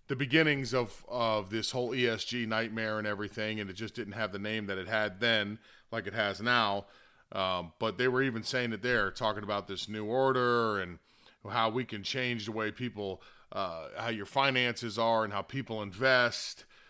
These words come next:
And it was all moving in this direction. We just, I think a lot of people didn't see it. You know, and it's not that there's anything wrong with you for not seeing it. Um, the hell, I, I, I think most people missed that.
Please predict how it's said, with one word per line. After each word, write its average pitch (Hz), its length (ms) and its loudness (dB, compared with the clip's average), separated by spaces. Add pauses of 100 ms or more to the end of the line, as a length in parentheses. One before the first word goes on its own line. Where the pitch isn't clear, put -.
(120)
And 117 420 -2
it 117 200 -6
was 113 160 -6
all 135 340 4
moving 127 580 2
in 110 200 -4
this 113 180 -2
direction. 110 600 -2
We 101 160 -4
just, 98 260 -6
I 98 60 -6
think 101 160 -6
a 101 40 -2
lot 101 140 0
of 92 60 -8
people 98 180 -8
didn't 87 200 -8
see 104 160 -8
it. 67 120 -12 (260)
You 98 140 -12
know, 95 80 -2
and 95 100 -8
it's 98 220 -10
not 104 160 -6
that 87 220 -10
there's 85 280 -8
anything 90 300 -10
wrong 98 220 -6
with - 120 -18
you 95 80 -8
for 95 140 -10
not 107 240 -4
seeing 92 240 -8
it. 104 140 -8 (480)
Um, 87 420 -4 (580)
the 92 160 -10
hell, 95 200 -4
I, 92 140 -4 (220)
I, 90 200 -6
I 98 40 -10
think 104 160 -8
most 131 220 0
people 82 220 -6
missed 80 220 -10
that. 73 200 -8